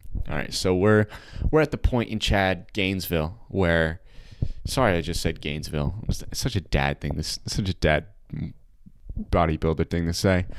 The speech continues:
Um, but yeah, so we're at the point now where I am in full swing,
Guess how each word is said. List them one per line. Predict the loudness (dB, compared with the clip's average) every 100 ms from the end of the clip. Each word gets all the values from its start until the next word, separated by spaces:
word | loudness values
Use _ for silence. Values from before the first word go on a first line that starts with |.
| -10 -10 -8 -2
Um, | 2 2 2 0 -2 -6 -8 -14 -18 -18 -10 -2 0 -2 -6 -20 -18 -18 -4
but | 0
yeah, | 2 0 -4 -20 -20 -20 -20 -20 -6
so | 2 6
we're | 8
at | 6 4
the | 2
point | 4 4 6
now | 6 6 6
where | 8 6
I | 6
am | 4 4
in | 2 0
full | 2 2 2
swing, | 2 2 2 0 -4 -8